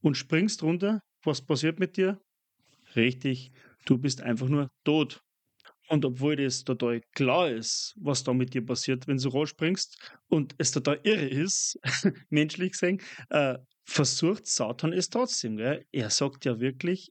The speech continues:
er wird ja deinen Engeln Befehl geben, wegen dir, dass, äh, sie dir auf Händen tragen.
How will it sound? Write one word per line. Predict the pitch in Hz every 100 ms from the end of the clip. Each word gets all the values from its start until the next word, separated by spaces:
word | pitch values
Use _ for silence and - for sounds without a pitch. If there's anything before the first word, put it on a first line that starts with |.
| -
er | 131 110
wird | 143 185
ja | 165
deinen | 135 135 143 151
Engeln | 147 143 160 175
Befehl | 156 170 - 165 196
geben, | 190 202 240 - _ _ _ _ - - -
wegen | - 135 143
dir, | 131 139 196 - - - - -
dass, | 147 139
äh, | 175 143 147
sie | 143
dir | 143 165
auf | 165
Händen | 247 254 135
tragen. | 117 117